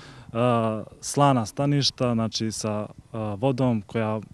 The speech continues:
vodi po rijeku iz mora, koja se tokom aprila i maja mjeseca upumpava u bazene Ulcinske solane i sa tom vodom, e, dolazi i ogromna količina hrane, prije svega larvi, račića, školjki, riba i tako dalje.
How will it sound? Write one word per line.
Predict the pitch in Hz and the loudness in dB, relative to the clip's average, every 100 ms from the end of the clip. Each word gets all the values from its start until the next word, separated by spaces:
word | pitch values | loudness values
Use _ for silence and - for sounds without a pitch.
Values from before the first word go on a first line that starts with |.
| - - - - | -20 -20 -20 -12
vodi | 123 123 120 | -2 2 4
po | - | 2
rijeku | 123 131 - | 2 2 2
iz | 107 | -2
mora, | 110 143 143 | 2 2 2
koja | - 113 | 0 -4
se | - | -4
tokom | 104 117 117 110 | -6 -4 -2 -2
aprila | 110 - 131 120 110 | -2 -2 0 0 0
i | |
maja | 113 117 | 0 2
mjeseca | 113 123 117 - | 2 0 -2 -4
upumpava | 104 110 98 131 120 110 | -4 -4 2 2 4 0
u | 107 | -2
bazene | 104 110 117 127 | -4 -4 0 0
Ulcinske | 120 117 110 - 98 | 0 0 -4 -6 -8
solane | - 120 151 165 - - - - - - | -4 0 0 -2 -6 -16 -18 -18 -18 -8
i | - 147 147 | 2 6 6
sa | 127 127 | 4 0
tom | - 147 | 2 4
vodom, | 151 143 143 135 117 | 4 4 4 4 2
e, | 113 - - 127 131 127 127 123 120 117 | -2 -12 -14 -6 -2 2 2 2 0 -2
dolazi | 113 131 143 143 135 | 0 4 6 6 4
i | |
ogromna | 139 135 123 | 2 2 2
količina | 117 123 120 131 | 2 -2 0 0
hrane, | 120 117 104 104 | 0 0 -2 -2
prije | 123 | -2
svega | 117 131 117 | -2 -2 0
larvi, | 113 131 131 120 | 2 4 4 2
račića, | 113 101 139 135 - 117 | -2 -2 0 0 0 -2
školjki, | - - 135 123 - 120 110 | -2 0 0 0 -2 -2 0
riba | 113 139 120 | 0 0 -2
i | |
tako | 113 117 110 | -6 -4 -4
dalje. | 104 98 | -4 -8